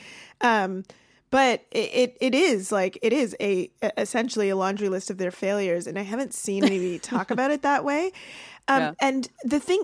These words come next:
Speaker 1: the, the idea that then Justin Trudeau would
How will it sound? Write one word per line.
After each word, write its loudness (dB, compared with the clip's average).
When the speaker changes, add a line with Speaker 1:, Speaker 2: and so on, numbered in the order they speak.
Speaker 1:
the, 4
the 0
idea 2
that -4
then 2
Justin -4
Trudeau -2
would -2